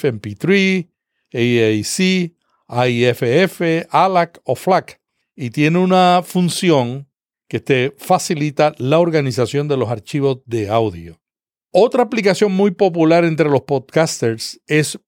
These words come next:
Spreaker Studio. Es una herramienta con muchas funciones. Ofrece una interfaz de usuario virtual, puede transmitir la entrevista en vivo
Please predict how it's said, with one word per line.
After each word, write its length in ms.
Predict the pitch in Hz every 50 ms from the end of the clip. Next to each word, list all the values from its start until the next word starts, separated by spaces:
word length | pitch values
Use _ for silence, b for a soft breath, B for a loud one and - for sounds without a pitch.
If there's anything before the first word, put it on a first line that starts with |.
| -
Spreaker 580 | - - - - - - 220 233 190 - 180 147
Studio. 560 | - - - - 135 113 95 90 87 85 - _ _ _ _ _ _ _ _ _ _ _ _ _
Es 120 | - -
una 500 | 185 175 180 185 180 175 170 165 151 135 b b b b b b b b b b _
herramienta 440 | - 135 127 135 131 147 165 175 175
con 120 | 147 151
muchas 600 | 131 127 156 220 262 226 220 190 143 - 143 123
funciones. 680 | - 147 131 113 101 - 135 131 117 98 87 82 - -
Ofrece 420 | 110 - - 156 170 156 - 165
una 160 | 151 139 131
interfaz 360 | 127 123 - 131 110 165 170
de 60 | 156 170
usuario 680 | 131 - - 156 160 160 165 165 165 165 160 156 b b b b b -
virtual, 640 | 135 117 104 - - 165 170 180 202 233 240 240 _ _ _ _ _ _ _ _ _ _ _ _ _
puede 320 | - 131 135 139 139 139 131
transmitir 460 | 127 127 117 - 127 113 - 139 135
la 80 | 139
entrevista 500 | 147 135 123 135 117 113 123 127 - -
en 140 | 110 110 117
vivo 340 | 143 214 254 269 254 220